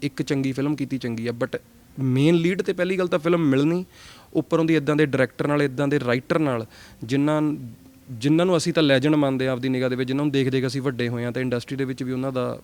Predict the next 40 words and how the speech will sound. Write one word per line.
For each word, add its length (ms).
ਹਨਾ, 140
ਜ-, 240
ਰੁਤਬਾ 380
ਜੋ 200
ਵੀ 100
ਤੁਹਾਨੂੰ 260
ਪਤਾ 180
ਹੀ 80
ਆ। 80
ਤਾਂ 80
ਬਹੁਤ 420
ਜ਼ਿਆਦਾ 300
ਲੱਕੀ 340
ਮੰਨਦਾ 360
ਮੈਂ 280
ਵੀ 120
ਤੇ 120
ਮਨਜੋਤ 460
ਵੀ, 280
ਵੀ 300
ਸਾਨੂੰ 520
ਇੱਥੋਂ 260
ਸਾਡੀ 240
ਸ਼ੁਰੂਆਤ 440
ਹੋਈ। 160
ਭਾਜੀ 260
ਦੀ 120
ਡਾਇਰੈਕਸ਼ਨ 560
under, 180
ਭਾਜੀ 240
ਦੇ 100
ਲਿਖੇ 340
ਕਰੈਕਟਰਸ, 520
ਭਾਜੀ 260
ਦੀ 100
ਗਾਈਡੈਂਸ 560
ਬਹੁਤ 480
ਵੱਡੀ 340
ਗੱਲ 200
ਆ। 80